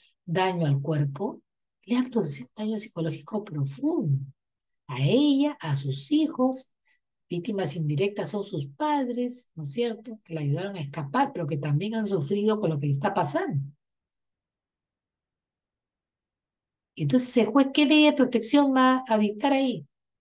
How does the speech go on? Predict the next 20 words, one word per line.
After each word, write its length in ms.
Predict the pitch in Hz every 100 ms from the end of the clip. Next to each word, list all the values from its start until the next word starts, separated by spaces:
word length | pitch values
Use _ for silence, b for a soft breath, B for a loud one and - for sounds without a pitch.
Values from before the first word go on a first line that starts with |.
| _ _ _ _
¿Cuál 180 | - 294
es 40 | 269
la 180 | 240 -
única 420 | 359 330 247 208
medida 180 | 226 285
de 60 |
protección 380 | 247 208 370 277
que 120 | 254
puede 200 | 226 277
dictar 240 | 247 285 262
frente 260 | 214 -
a 20 | 240
esta 120 | 254
situación? 520 | 220 185 180 311 233
La 160 | 160 165
más 240 | 226 262
importante, 560 | 254 - 175 175 262 220
la 80 | 185
más 160 | 220
urgente, 640 | 233 233 285 247 143 139